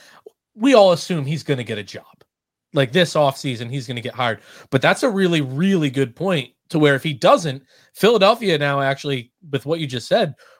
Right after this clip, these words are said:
would probably be a team that I would have circled if I'm Bobby Slowik. To be like, "Look, I didn't get this job. If I'm gonna go somewhere where I feel as though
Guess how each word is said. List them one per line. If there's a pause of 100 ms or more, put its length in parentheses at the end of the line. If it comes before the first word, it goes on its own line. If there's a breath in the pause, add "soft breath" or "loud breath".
would
probably
be
a
team
that
I
would (160)
have
circled
if
I'm
Bobby
Slowik. (480)
To
be
like,
"Look,
I
didn't
get
this
job. (240 soft breath)
If
I'm
gonna
go
somewhere
where
I
feel
as
though